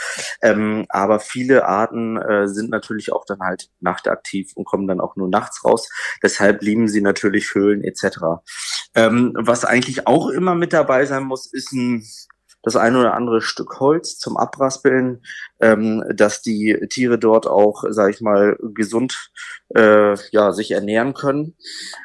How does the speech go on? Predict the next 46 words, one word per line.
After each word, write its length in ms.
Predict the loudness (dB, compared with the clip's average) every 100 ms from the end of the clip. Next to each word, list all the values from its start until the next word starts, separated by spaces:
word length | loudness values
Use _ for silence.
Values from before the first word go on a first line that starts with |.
| 0
Ähm, 460 | 4 4 4 -2 -2
und 400 | -2 -2 -6 -8
ich 160 | -8 -2
hatte 360 | 0 2 2 0
ja 160 | 0
eben 220 | 0 -2
schon 180 | -2 -2
gesagt, 400 | 0 2 0 -2
es 140 | -10 -8
gibt 180 | -6
einmal 240 | -4 -2 0
das, 320 | -2 -2 -8
sag 180 | -2 0
ich 60 | 0
mal, 160 | -4
Naturaquarium 1000 | -2 -4 -2 0 0 0 0 0 0 -2
und 240 | -4 -4 -2
das 320 | -2 -4 -14 -20 _
Zuchtbecken. 840 | -2 -2 -2 2 2 2 0 -2 -6 -14 -12 -12 -14 -18 _ 4
Ähm, 460 | 6 6 2 -2 0
bei 160 | 2 2
den 440 | 4 2 0 -2
Haltern, 720 | 0 0 0 -2 -2 -2 -4 -2
ähm, 420 | 0 -2 -4 -6
oder 260 | -2 -2 2
Halterinnen, 540 | 0 0 -2 -2 -4
die 320 | -8 -10 -12 -14 -20 -4
das 200 | -2 2
Ganze 340 | 2 2 0 -2
nur 360 | 0 2 2
auf 120 | 2
die 120 | -2 -2
Zucht 320 | -2 -2 0
ausgelegt 560 | -2 0 0 -2 0
haben, 300 | 0 0 0
ist 160 | -4 -8
es 120 | -6
meins-, 440 | -2 0 -2 -6 -2
meistens 420 | 0 0 -6 -6
so, 140 | -2
dass 200 | -2 -4
es 80 | -6
diese 220 | -6 -4
klassischen 540 | 0 0 0 -4 -6 -2
Tonhöhlen 640 | -2 0 2 2 2 2
gibt, 340 | 0 0 -6